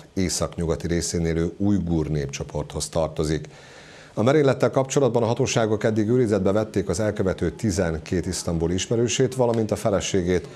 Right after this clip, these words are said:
akit a közép-törökországi Konyában állítottak elő. A Reina szórakozóhelyen végrehajtott merényletben harminckilencen meghaltak és hatvankilencen megsebesültek.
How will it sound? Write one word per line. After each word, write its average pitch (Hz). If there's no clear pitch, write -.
akit 101
a 98
közép-törökországi 85
Konyában 80
állítottak 80
elő. 80
A 92
Reina 98
szórakozóhelyen 92
végrehajtott 90
merényletben 90
harminckilencen 85
meghaltak 82
és 82
hatvankilencen 78
megsebesültek. 78